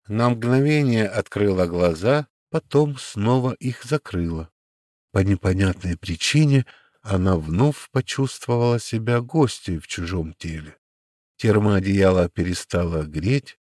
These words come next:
по коже пронесся ощутимо прохладный ветерок. Неприятно. Девушка поежилась. Потом ей почему-то захотелось подвинуться в своем теле,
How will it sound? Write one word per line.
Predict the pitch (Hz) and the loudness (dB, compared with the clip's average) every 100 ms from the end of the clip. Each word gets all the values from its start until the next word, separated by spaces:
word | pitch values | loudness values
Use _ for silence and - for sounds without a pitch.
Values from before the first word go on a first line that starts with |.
| _ _ | _ _
по | 104 | -6
коже | - 139 147 139 135 | 0 2 2 2 0
пронесся | 127 131 127 127 - - 120 110 _ | 2 4 4 2 0 -8 -8 -10 _
ощутимо | 113 110 - 104 120 120 120 | -8 -6 -6 -6 -4 -2 -2
прохладный | - 110 - 113 113 101 107 113 | -2 -6 -2 0 0 -2 -6 -4
ветерок. | 120 - 147 113 85 - - - _ _ _ _ _ | -8 -6 -2 0 -2 -6 -18 -20 _ _ _ _ _
Неприятно. | 98 113 - 156 127 98 98 - 95 85 - _ _ _ _ _ | -8 -6 -4 -2 2 4 2 -2 -10 -12 -14 _ _ _ _ _
Девушка | 110 120 120 107 - 120 | 0 4 4 2 -4 -2
поежилась. | 139 131 85 85 82 82 85 - - _ _ _ _ | 0 2 2 -2 -2 -4 -6 -10 -16 _ _ _ _
Потом | 82 - - 135 160 156 | 0 0 0 2 2 2
ей | 156 143 _ | 0 -2 _
почему-то | 139 139 139 135 139 - | -4 0 0 2 0 0
захотелось | 120 123 123 113 123 117 113 - | 0 0 0 -2 0 2 2 -2
подвинуться | - 110 110 147 147 104 90 - 90 | -2 -2 -2 -2 0 0 -2 -4 -6
в | 85 | -6
своем | - 95 95 92 82 - | -6 -6 -4 -4 -6 -6
теле, | 117 123 117 | -2 0 0